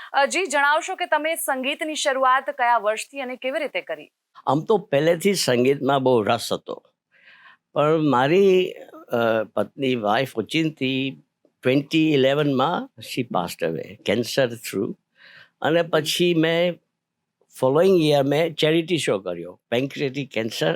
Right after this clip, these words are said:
Speaker 2: અને મુંબઈમાં આપણે એનિમલ,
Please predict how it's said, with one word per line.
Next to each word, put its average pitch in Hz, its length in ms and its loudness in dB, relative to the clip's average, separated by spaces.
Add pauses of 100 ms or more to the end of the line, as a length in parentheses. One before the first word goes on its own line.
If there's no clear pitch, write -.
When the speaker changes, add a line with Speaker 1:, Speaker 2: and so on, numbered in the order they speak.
Speaker 2:
અને 143 460 0 (520)
મુંબઈમાં 156 920 2 (120)
આપણે 135 640 -2 (280)
એનિમલ, 151 640 2